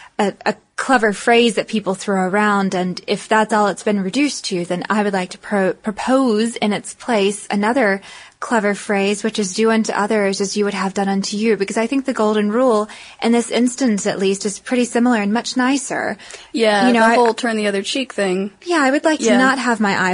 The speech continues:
Speaker 1: plucked
Speaker 2: <laughs>
Speaker 1: out, so I'm going to not pluck Jane's out.
Speaker 2: <laughs>
Speaker 1: I think it's
Speaker 2: Yeah,
Speaker 1: a good way to
Speaker 2: it,
Speaker 1: live.
Speaker 2: it still has a lot of relevance to today. I mean, and just thinking of,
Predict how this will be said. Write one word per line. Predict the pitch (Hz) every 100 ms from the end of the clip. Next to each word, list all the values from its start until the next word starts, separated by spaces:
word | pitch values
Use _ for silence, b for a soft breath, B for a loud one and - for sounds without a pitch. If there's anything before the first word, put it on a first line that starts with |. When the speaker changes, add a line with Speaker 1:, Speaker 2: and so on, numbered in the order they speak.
| 226
Speaker 1:
plucked | 196 262 277
Speaker 2:
<laughs> |
Speaker 1:
out, | 262 -
so | - 233
I'm | 226 254
going | 302 269
to | 233
not | 220 220 -
pluck | - 214 -
Jane's | 202 196 214 175
out. | 160 - -
Speaker 2:
<laughs> |
Speaker 1:
I | - 277
think | - 349 - - 254
it's | -
Speaker 2:
Yeah, | 415 285
Speaker 1:
a |
good | 220
way |
to | 208
Speaker 2:
it, |
Speaker 1:
live. | 208 196 180 -
Speaker 2:
it | 262 269
still | 370
has | 339 302
a | 262
lot | 247
of | 208
relevance | 208 226 240 202 202 -
to |
today. | 190 202 202
I | 214
mean, | 320 302
and | 294
just | - -
thinking | 320 302 254
of, | 202 185